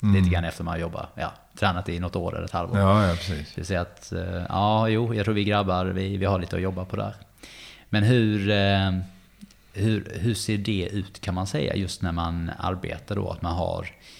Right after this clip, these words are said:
Speaker 2: för kan man säga, det måste vara en stor insikt bara att, att veta om att då till exempel tjejer fungerar annorlunda från mina grabbar
Speaker 1: Mm.
Speaker 2: och anpassa sin coachingstil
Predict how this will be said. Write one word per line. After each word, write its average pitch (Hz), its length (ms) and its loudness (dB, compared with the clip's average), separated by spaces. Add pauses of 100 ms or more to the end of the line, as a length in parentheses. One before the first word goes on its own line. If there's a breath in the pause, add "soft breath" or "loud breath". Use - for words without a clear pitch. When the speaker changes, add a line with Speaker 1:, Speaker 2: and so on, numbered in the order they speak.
(260 loud breath)
Speaker 2:
för - 100 -2
kan 104 100 -2
man 107 60 0
säga, 101 220 0
det 110 80 0
måste 113 200 2
vara 107 60 2
en 101 40 0
stor 98 280 -2
insikt 127 540 -2
bara 120 340 4
att, - 380 -2 (140)
att - 180 -10
veta 101 320 0
om 110 340 0
att - 380 -4
då 101 220 -2
till - 100 -10
exempel 78 260 -4
tjejer 85 600 -6 (220)
fungerar 82 420 -2
annorlunda 82 720 -6
från 82 420 -6
mina 85 240 -6
grabbar 82 500 -6 (200)
Speaker 1:
Mm. 110 220 6 (100)
Speaker 2:
och 101 60 2 (260)
anpassa 92 840 -2
sin - 180 -6
coachingstil 87 840 -6